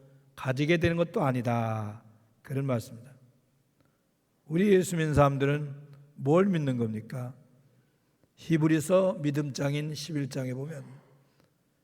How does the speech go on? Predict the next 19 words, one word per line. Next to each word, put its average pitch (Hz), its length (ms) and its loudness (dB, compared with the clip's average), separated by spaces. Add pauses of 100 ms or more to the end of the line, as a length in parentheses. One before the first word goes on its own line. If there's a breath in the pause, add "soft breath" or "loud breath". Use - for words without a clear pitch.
(180)
"믿음이 156 500 0
없이는 165 600 0
기쁘시게 156 600 -6
못하나니 139 760 -8 (720 soft breath)
하나님께 156 680 0
나아가는 147 540 2
자는 165 400 -2 (440 loud breath)
반드시 160 600 -2
그가 139 240 0
계신 143 360 -4
것과 185 580 -4 (380 loud breath)
또한 160 240 -2
자기를 151 300 0
찾는 151 320 -4
자들에게 147 840 2 (680 loud breath)
뭐 165 200 4
하심을 170 360 2
믿어야 170 340 6
할지라?" 180 500 4